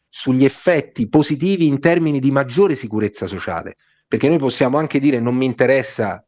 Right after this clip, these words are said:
delle condizioni umane o di violazione dei diritti", magari qualcuno lo può dire, non noi, di chi ha commesso un reato ed è stato condannato.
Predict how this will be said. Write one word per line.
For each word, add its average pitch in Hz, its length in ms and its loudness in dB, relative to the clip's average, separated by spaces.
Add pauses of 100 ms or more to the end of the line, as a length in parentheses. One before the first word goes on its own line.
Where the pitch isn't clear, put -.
delle 107 280 0
condizioni 110 760 0
umane 113 680 0 (260)
o 110 160 -2
di 104 120 0
violazione 107 540 2
dei 107 160 0
diritti", 107 400 0
magari 98 280 2
qualcuno 95 360 -2
lo 98 100 0
può 123 120 4
dire, 156 220 2
non 117 220 -2
noi, 113 340 -2
di 104 140 -2
chi 135 320 2
ha 107 160 -4
commesso 117 420 -2
un 101 60 -2
reato 113 280 2
ed 98 80 -4
è 101 40 -4
stato 101 300 -4
condannato. 92 760 -6